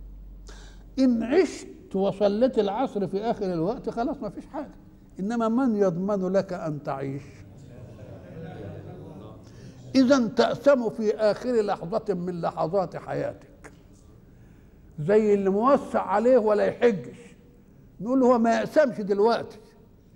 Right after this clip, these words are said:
إنما يأسم في آخر لحظة. إن فضل وعاش لحد ما يحج كويس، إنما مين يضمن إن هو إيه؟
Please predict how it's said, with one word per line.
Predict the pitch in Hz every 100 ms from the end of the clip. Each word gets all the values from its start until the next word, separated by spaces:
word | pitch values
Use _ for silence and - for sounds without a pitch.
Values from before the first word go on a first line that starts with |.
| -
إنما | 160 208 202
يأسم | 233 285 - 202
في | 190 202 -
آخر | 233 - 180
لحظة. | 180 160 - 131 - -
إن | 247 208
فضل | - 330 220 208
وعاش | 220 220 247 185 - 180
لحد | - 269 214
ما | 202
يحج | 185 - 185 226
كويس، | - 269 294 - - - - - - - - -
إنما | 196 226
مين | 233 240
يضمن | 240 190 185 180
إن | 170
هو | 170 185 160
إيه؟ | 165 175